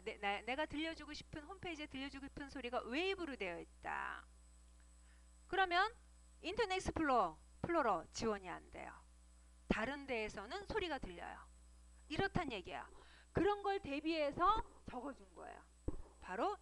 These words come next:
이렇게. 지원되지 않는 브라우저에서는 이 글자가 보입니다. 대신에 글자가 보인다는 얘기죠. 예, 이 글자는 반드시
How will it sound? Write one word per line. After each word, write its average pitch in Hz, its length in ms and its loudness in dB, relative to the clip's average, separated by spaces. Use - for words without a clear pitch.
이렇게. 180 500 -10
지원되지 302 680 8
않는 254 380 4
브라우저에서는 214 1200 4
이 302 180 2
글자가 233 500 2
보입니다. 175 540 -4
대신에 403 520 4
글자가 226 380 2
보인다는 180 480 -2
얘기죠. - 280 -14
예, 208 180 2
이 269 160 2
글자는 320 640 0
반드시 240 580 -2